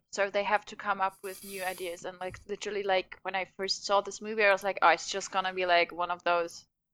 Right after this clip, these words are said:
slashers. It's just gonna be, like, an hour of entertainment, like the mediocre entertainment you expect from a slasher movie."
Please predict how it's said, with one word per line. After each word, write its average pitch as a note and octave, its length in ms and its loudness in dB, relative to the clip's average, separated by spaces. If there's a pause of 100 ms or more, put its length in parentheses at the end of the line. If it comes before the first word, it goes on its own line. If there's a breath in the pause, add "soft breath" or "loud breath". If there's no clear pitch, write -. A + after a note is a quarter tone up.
(100)
slashers. E3+ 560 2 (720)
It's - 60 -10
just G3+ 180 -2
gonna F#3+ 220 0
be, F3+ 140 -2
like, F3 220 8
an F3 120 -6
hour E3+ 360 10
of E3 120 0
entertainment, E3+ 800 -6 (100)
like D#3+ 300 4 (140)
the D#3+ 260 0 (420)
mediocre B3 560 10
entertainment G#3 720 6
you F#3+ 100 -2
expect - 600 2
from F3+ 180 0
a F3+ 40 -10
slasher F3+ 420 -2
movie." F3 420 -12